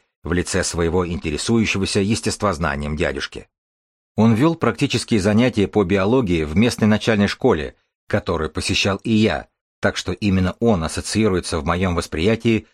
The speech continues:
с лучшими днями моего детства. Отец мой всегда питал полнейшее отвращение к дикой природе. После невероятных мучений, что выпали на его долю в окопах Первой мировой войны,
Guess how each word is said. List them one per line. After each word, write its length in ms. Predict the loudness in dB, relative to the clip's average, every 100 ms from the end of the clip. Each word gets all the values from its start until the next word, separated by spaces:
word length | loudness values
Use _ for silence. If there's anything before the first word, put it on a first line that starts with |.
| _
с 140 | -4 2
лучшими 400 | 2 2 0 2
днями 360 | 2 2 2
моего 320 | 2 2 0
детства. 540 | -2 -4 -4 -6 -6 -8 _ _ _ _ _ _ _
Отец 380 | -2 0 0 0
мой 200 | 2 2
всегда 480 | 2 -2 -2 0 0
питал 400 | 0 -2 0 0
полнейшее 680 | 0 2 4 4 2 0 -2
отвращение 600 | 0 -2 -2 0 2 0
к 60 |
дикой 280 | 0 -4 -4
природе. 540 | -4 -2 -2 -6 -8 -14 _ _ _ -4
После 380 | -4 -2 -2
невероятных 760 | -2 0 0 0 -2 -4 -4 -4
мучений, 520 | -4 0 0 0 -4 _ _
что 220 | -8 -2
выпали 340 | 0 0 -2 -2
на 80 |
его 260 | 0 0 -2
долю 380 | 2 2 2 -2 _
в 140 | -2 -2
окопах 500 | 0 -2 0 -2 0
Первой 300 | 0 2 2
мировой 360 | 2 2 0
войны, 420 | 0 -2 -4 -6